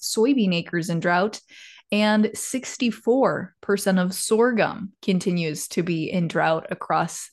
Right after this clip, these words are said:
the country. As we're continuing to see drought creep into the Corn Belt, with Iowa and Illinois seeing some of the biggest jumps in moderate and severe drought categories, Tanner.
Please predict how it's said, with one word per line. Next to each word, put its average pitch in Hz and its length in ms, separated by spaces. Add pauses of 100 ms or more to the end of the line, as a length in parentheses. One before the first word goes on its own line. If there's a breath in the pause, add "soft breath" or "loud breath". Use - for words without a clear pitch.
(100)
the 175 480
country. 165 680 (540 loud breath)
As 190 140
we're 180 120
continuing 214 440
to 202 60
see 202 180
drought 180 480 (100)
creep 285 320
into 262 640 (180)
the 196 80
Corn 240 340
Belt, 220 420 (160)
with 190 300
Iowa 190 400
and 180 260
Illinois 190 420
seeing 208 300
some 247 220
of 311 80
the 269 100
biggest 214 640
jumps - 540
in 196 280 (380)
moderate 190 720
and 190 180
severe 208 460
drought 151 500
categories, 170 760
Tanner. 156 440